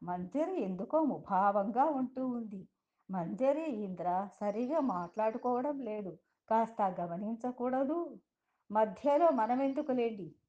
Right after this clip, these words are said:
వాళ్ళే సర్దుకుంటారు. మనం కూడా ఒక్కొక్కసారి అలాగే ఉండేవాళ్ళం కదా. సరే, ఏమి చెప్పినా పాత విషయాలు మాట్లాడతావు. అమెరికా నుంచి పెద్ద అబ్బాయి అనిరుద్, దివ్య, మనుమడు మౌర్య వచ్చారు.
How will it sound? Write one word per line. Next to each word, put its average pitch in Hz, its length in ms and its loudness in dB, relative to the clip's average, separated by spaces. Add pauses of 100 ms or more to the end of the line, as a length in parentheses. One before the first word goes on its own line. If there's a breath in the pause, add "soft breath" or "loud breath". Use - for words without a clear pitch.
(140)
వాళ్ళే 208 460 4
సర్దుకుంటారు. 233 840 0 (280)
మనం 202 260 2
కూడా 254 400 6
ఒక్కొక్కసారి 240 720 0
అలాగే 190 400 2
ఉండేవాళ్ళం 247 640 0
కదా. 262 440 0 (260)
సరే, 233 380 6
ఏమి 240 380 4
చెప్పినా 262 540 0
పాత 240 220 6
విషయాలు 226 460 2
మాట్లాడతావు. 185 760 -2 (580)
అమెరికా 247 500 2
నుంచి 190 520 -6 (240 soft breath)
పెద్ద 202 280 -4
అబ్బాయి 208 480 2
అనిరుద్, 202 680 -2 (280)
దివ్య, 202 680 0 (340 loud breath)
మనుమడు 214 440 0
మౌర్య 185 680 0
వచ్చారు. 165 560 -2